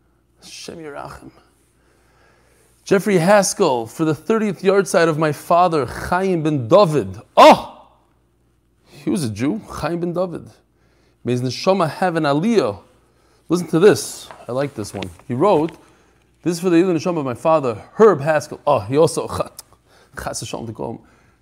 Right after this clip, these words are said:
Herb Has-, Chaim ben David, on his thirtieth yard side. I owe my Torah learning to my father, who sacrificed a gr-, a great deal to provide me with a Torah education that he never had in his striving to pass on the Mitzrayim.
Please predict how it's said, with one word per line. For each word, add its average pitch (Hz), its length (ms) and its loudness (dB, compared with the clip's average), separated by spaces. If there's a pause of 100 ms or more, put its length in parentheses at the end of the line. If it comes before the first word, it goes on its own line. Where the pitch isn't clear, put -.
Herb 254 240 8
Has-, 202 180 4
Chaim 247 460 0
ben 208 160 0
David, 175 320 2 (340)
on 156 80 -2
his 160 140 -4
thirtieth 220 320 -2
yard 214 240 0
side. 127 160 -4
I 127 100 0
owe 220 100 6
my 214 180 2
Torah 240 400 0
learning 214 340 2
to - 80 -6
my 160 120 0
father, 190 380 2
who 147 80 0
sacrificed 196 720 -4
a 151 60 -4
gr-, 123 220 -10 (120)
a - 20 -8
great 151 440 0
deal 175 340 -2 (300)
to - 120 -20
provide 156 500 2
me 202 100 -4
with 180 140 -2
a 175 60 -2
Torah 202 460 0
education 185 680 -4
that 151 120 -2
he 151 60 -2
never 165 400 -2
had 170 260 -2
in 151 120 -4
his 160 320 -6 (520)
striving 160 640 -2
to 135 80 -8
pass 156 320 -2
on 147 100 -6
the 135 60 -6
Mitzrayim. 110 460 -12